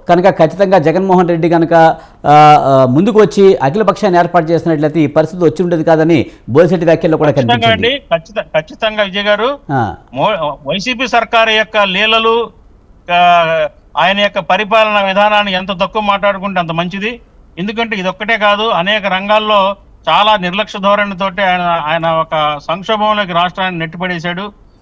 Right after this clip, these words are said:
Speaker 2: విశాఖ ఉక్కు మే-, ఉక్కు ఫ్యాక్టరీ మీద కూడా దృష్టి పెట్టలేదనేది నిజం. దానికోసం ఏ, ఎటువంటి ప్రయత్నం కూడా జరగలేదు. పైపెచ్చు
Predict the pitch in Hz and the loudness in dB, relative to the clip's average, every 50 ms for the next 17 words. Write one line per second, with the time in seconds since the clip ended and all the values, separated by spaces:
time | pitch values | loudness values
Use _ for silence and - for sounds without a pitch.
0 | _ _ 143 143 165 214 214 214 208 220 208 196 - - 208 202 202 196 190 180 | _ _ -8 -4 0 0 0 0 0 -2 -4 -4 -6 -8 -6 -6 -4 -6 -6 -8
1 | 170 175 165 - 185 185 196 202 196 196 202 196 190 190 190 185 180 196 202 190 | -10 -10 -10 -8 -4 -2 -2 -2 -2 -4 -8 -6 -4 -6 -6 -6 -6 -6 -6 -8
2 | 160 160 160 - - - - 160 160 - 190 196 196 185 180 180 180 175 156 151 | -6 -8 -10 -12 -10 -6 -6 -6 -4 -4 -6 -6 -4 -4 -4 -6 -6 -6 -8 -8
3 | 147 147 196 226 240 - - - - - - - - - - 156 170 175 160 190 | -6 -2 -2 -2 -2 -6 -12 -20 -20 -20 -20 -20 -16 -6 -4 -2 -2 -2 -2 -2
4 | 202 196 - 202 175 175 196 196 190 185 196 208 190 175 - 165 170 185 180 202 | -4 -4 -4 -6 -6 -4 -4 -6 -4 -4 -6 -6 -6 -6 -4 -4 -4 -4 -4 -8
5 | 202 196 190 190 190 180 147 131 147 160 185 190 196 196 190 196 214 220 202 - | -8 -6 -6 -4 -4 -4 -4 -4 -4 -4 -4 -4 -4 -4 -4 -6 -8 -8 -10 -14
6 | - - - - _ _ - 175 214 220 240 247 233 - 240 214 196 196 208 226 | -20 -20 -20 -20 _ _ -4 -2 -2 -2 -2 -4 -4 -4 -4 -2 0 0 0 -2
7 | 226 208 | -6 -10